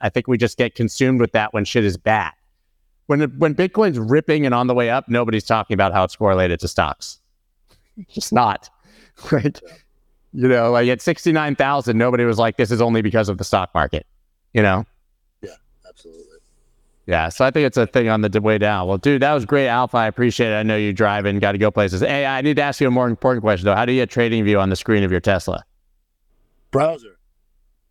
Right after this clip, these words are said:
Speaker 1: And just go in the browser to
Speaker 2: Yeah, just
Speaker 1: TradingView?
Speaker 2: put it in the browser, yeah. I logged in and I got my, uh, my watch lists and stuff.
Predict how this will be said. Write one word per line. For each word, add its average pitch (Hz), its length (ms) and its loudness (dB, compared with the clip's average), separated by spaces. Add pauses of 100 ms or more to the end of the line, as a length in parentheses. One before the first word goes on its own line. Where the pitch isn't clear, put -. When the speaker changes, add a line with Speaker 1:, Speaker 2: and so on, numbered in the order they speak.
(240)
Speaker 1:
And 95 300 0
just 98 300 -2
go 110 140 2
in 107 60 0
the 104 80 -2
browser 104 360 0
to 107 80 2
Speaker 2:
Yeah, - 20 -2
just 101 120 -4
Speaker 1:
TradingView? 113 300 -2
Speaker 2:
put 143 140 0
it - 80 -6
in 104 80 0
the 131 80 -2
browser, 127 420 0
yeah. 127 300 2
I - 20 2
logged 110 340 0
in 123 280 -2
and 101 280 -4 (100)
I 92 100 -12
got 107 260 -6
my, 104 240 -10
uh, 104 300 -4 (640)
my 98 120 0
watch 95 420 0
lists 104 340 -2
and 101 160 -2
stuff. 104 420 -2